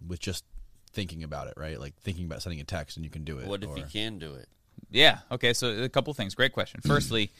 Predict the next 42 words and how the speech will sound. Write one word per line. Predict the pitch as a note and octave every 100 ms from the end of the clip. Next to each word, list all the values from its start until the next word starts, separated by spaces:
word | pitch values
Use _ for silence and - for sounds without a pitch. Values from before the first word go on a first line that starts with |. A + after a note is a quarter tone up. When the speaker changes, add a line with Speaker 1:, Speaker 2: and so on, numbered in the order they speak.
| - - - _ _ _ - _ _ _ -
Speaker 3:
um, | F#2+ F#2+ F#2+ G2 F#2+ - - -
I'm | C3 F3
not | C#3+
saying | - C3+
that | B2 A2
it | A2
is | C#3+ C3+
a | G#2+
publicity | G2+ F2+ - -
stunt. | - - - _ _ _ _ _
I'm | - G2+
saying | G#2 G2+ G2 F#2
that | F#2
it | D#2+ - - _ - _ _
probably | - G#2+ G#2+ G2+
would | F#2+ G2 F2+
be, | G2+
given | F#2 G2+ G#2
the | G2
fact | - F#2 -
that | G2
I | G2 G2+ F#2+ F#2+ G2 -
am | - G2
pretty | - A2
sure | F#2+ A2 G2+
that | F#2+ - -
we're | G2
not | G2 E2
really | G2 F#2+
close | - F#2+ -
to |
being | G2 F#2
capable | F#2 F2+ F#2 F2+
of | F#2+
doing | F#2 F2+
these | - -
things. | - - - F2
Okay. | -
Speaker 1:
Mm-hmm. | E2 -
Speaker 3:
That | B2
being | B2+ G#2+
said, | - G3 A#2+ F#2+